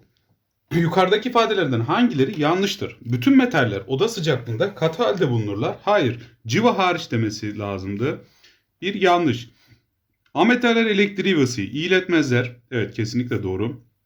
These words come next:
Metaller birbiriyle bileşik oluşturamazlar. Evet, doğru. Elektron verme eğilimi çok yüksek olan elementler ametallerdir.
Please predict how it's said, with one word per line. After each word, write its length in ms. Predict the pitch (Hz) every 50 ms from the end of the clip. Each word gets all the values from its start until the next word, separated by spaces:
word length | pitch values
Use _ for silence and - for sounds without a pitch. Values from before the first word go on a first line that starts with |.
| _ _ _ _ _ _ _ _ _ _
Metaller 540 | - 120 123 117 131 131 131 135 131 123 120
birbiriyle 420 | 135 131 120 147 170 170 202 196
bileşik 300 | 165 170 185 185 - -
oluşturamazlar. 760 | 190 180 175 175 - 196 185 180 180 180 170 156 180 185 185 185 - - _ _ _ _ _
Evet, 320 | 143 151 156 139 117 120 117 110 104 107
doğru. 440 | 127 143 147 131 107 85 - - - _ _ _ _ _ - - _ _ _ _ _ -
Elektron 680 | 120 113 107 110 117 117 - 131 156 180 208 233 214
verme 280 | 165 151 139 139 156 196
eğilimi 260 | 208 196 165 139 120 117
çok 260 | 120 156 180 185 -
yüksek 320 | 135 117 - - 107 -
olan 220 | 101 98 101 98 104
elementler 580 | 120 131 143 143 139 131 123 123 - 147 147 - - _ _ _ _
ametallerdir. 880 | - 131 170 190 175 - 143 127 113 107 101 101 98 98 123 156 151